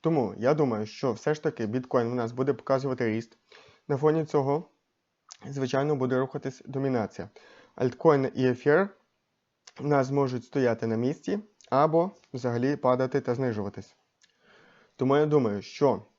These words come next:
е, біткоін домінація в нас повинна показати ріст до своїх сильних таких зон спротиву, до своїх сильних відміток, це п'ятдесят сім з половиною відсотків. І вже з цих діапазонів, я думаю, що ми,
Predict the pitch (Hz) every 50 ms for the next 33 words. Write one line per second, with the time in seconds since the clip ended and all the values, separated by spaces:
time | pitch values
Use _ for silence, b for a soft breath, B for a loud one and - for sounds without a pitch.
0 | _ - 113 107 104 107 107 127 127 - - 165 160 139 147 147 139 131 123 117
1 | 117 117 - 123 127 131 123 123 - - 123 120 127 127 120 113 113 120 110 -
2 | 120 127 131 123 127 123 113 107 110 117 - - - _ 127 135 139 135 - 135
3 | 127 117 120 - 139 131 123 117 110 - B B B B B B B B _ 127
4 | 120 - 135 120 117 117 127 120 113 - - 120 117 123 123 135 127 135 131 123
5 | 120 113 - 127 120 117 - - 123 117 113 113 110 113 107 117 113 127 127 143
6 | 127 - - 123 110 - 120 113 113 - - 120 113 - - 120 110 107 - -
7 | 127 120 120 120 120 113 107 104 104 104 107 107 - - 127 - - - 156 180
8 | - B B B B B B B B - 123 117 127 123 120 - - - 143 135
9 | 120 - - - _ _ - 110 113 117 104 107 110 113 107 120 139 165 185 190
10 | 185 180 - - 120 120 113 117 110 107 107 107 104 - - 107 107 110 123 147
11 | 165